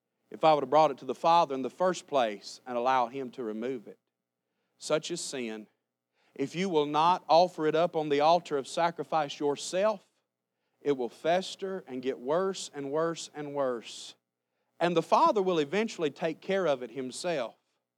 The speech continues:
Eventually, Mom and Daddy saw me hobbling along on that foot and, or, or sucking on that finger. And they said, "What's wrong?" And I said, "I've got a splinter." And do you know it was more painful then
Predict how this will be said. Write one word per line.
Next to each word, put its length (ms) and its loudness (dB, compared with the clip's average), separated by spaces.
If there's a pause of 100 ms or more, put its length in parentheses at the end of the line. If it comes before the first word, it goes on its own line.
(580)
Eventually, 500 4
Mom 220 6
and 80 -2
Daddy 200 6
saw 300 6
me 120 0
hobbling 440 4
along 360 4
on 80 -2
that 240 -2
foot 300 2 (1120)
and, 140 -4 (160)
or, 160 4 (280)
or 120 2
sucking 400 4
on 120 2
that 140 0
finger. 480 -4 (640)
And 80 6
they 60 10
said, 220 4
"What's 240 8
wrong?" 500 10
And 100 -4
I 40 -6
said, 200 -2
"I've 140 2
got 180 2
a 20 -8
splinter." 480 -4 (1200)
And 140 2
do 40 0
you 140 4
know 160 10
it 60 4
was 180 2
more 340 8
painful 540 2
then 500 2